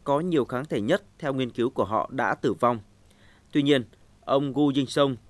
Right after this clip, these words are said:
giám đốc Trung tâm Nghiên cứu Công nghệ Kháng thể tại Đại học Y miền Nam ở Quảng Châu, Trung Quốc cho rằng chưa thể khẳng định được độ tin cậy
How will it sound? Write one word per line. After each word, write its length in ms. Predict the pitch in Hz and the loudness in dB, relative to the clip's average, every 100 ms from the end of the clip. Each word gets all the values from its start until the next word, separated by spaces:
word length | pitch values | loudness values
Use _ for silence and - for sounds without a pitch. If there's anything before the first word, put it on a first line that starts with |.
| _ | _
giám 180 | - 143 | -2 0
đốc 160 | 208 214 | 0 -2
Trung 160 | 175 | -4
tâm 200 | 170 156 | -2 0
Nghiên 140 | 156 135 | 0 0
cứu 180 | 131 | -2
Công 200 | 139 180 | -2 -2
nghệ 160 | 165 101 | -2 -2
Kháng 200 | - 123 | -4 -6
thể 280 | - 151 95 | -2 0 0
tại 180 | - 117 | -2 -2
Đại 60 | |
học 140 | 113 - | -2 -4
Y 180 | 139 131 | -4 -2
miền 240 | 117 104 | -2 0
Nam 200 | 135 135 | 0 -2
ở 180 | - 107 | -4 -6
Quảng 240 | - 98 | -4 -6
Châu, 240 | - 143 127 | -2 -2 -2
Trung 160 | 127 | -4
Quốc 160 | 160 185 | -6 -4
cho 120 | 151 | -4
rằng 220 | 117 107 82 - _ - - | -2 -2 -4 -18 _ -20 -20
chưa 160 | - 233 | -2 0
thể 100 | 185 | 0
khẳng 220 | 139 117 | -2 -2
định 180 | 135 120 | -2 0
được 160 | 127 139 | -2 0
độ 140 | 131 | -2
tin 200 | - 165 | -2 -4
cậy 220 | 175 113 | 0 0